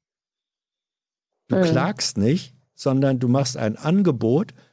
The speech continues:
Speaker 1: in dem du sagst, ich möchte gerne, äh, euch wissen lassen, ähm,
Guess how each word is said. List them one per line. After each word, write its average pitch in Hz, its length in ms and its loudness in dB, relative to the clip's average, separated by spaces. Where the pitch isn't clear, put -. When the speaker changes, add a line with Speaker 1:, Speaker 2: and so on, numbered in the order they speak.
Speaker 1:
in 131 100 -8
dem 147 160 2
du 147 80 2
sagst, 147 400 -2
ich - 300 -4
möchte 143 380 -2
gerne, 175 580 2
äh, - 80 -14
euch 156 240 0
wissen 139 280 0
lassen, 147 520 0
ähm, 131 420 0